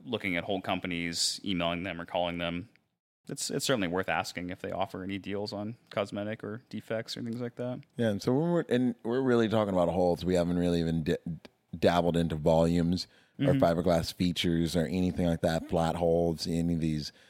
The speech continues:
Speaker 2: larger things. And so, I mean, and I don't even wanna begin, like, I remember Jared with Motivation Volumes, and I remember his price point on his volumes.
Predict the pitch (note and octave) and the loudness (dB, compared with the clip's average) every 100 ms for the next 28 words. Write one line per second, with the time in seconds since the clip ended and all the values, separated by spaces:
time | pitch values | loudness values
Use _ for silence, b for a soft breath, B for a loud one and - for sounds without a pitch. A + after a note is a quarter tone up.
0 | B B B F#2 F2+ F2 F2 E2+ E2 E2 | B B B 4 6 6 2 0 0 0
1 | E2 E2+ D#2+ - F#2+ F#2 E2 E2 b b | 0 0 0 2 4 4 2 -2 b b
2 | b b - G2 F#2 F2 E2+ D#2+ _ _ | b b -4 0 2 2 0 -6 _ _
3 | _ G2+ A2+ A2+ G2 F2+ - _ - F#2 | _ 2 6 6 4 2 -4 _ -6 -4
4 | F2+ E2+ D#2 D2 D#2+ D#2+ D2 D2 _ _ | 0 -2 -2 -4 -2 -2 -4 -8 _ _
5 | _ _ - G#2+ F2+ D#2 _ _ - - | _ _ -10 0 0 0 _ _ -20 -20
6 | _ - G2+ G#2 G2 F2 D2+ F2 F2 F2 | _ 2 4 4 4 0 0 2 4 4
7 | D#2+ E2+ F2+ F2 E2 E2+ E2+ D#2+ D#2+ E2+ | 4 0 2 2 2 0 0 0 2 4
8 | F#2+ E2+ E2 E2+ E2 D#2+ E2 D#2 F2 E2+ | 2 2 2 2 0 -2 -4 -2 0 0
9 | - G2 F#2 F#2 F#2 F#2+ F#2 F#2+ G2 | 2 0 2 2 2 2 4 4 0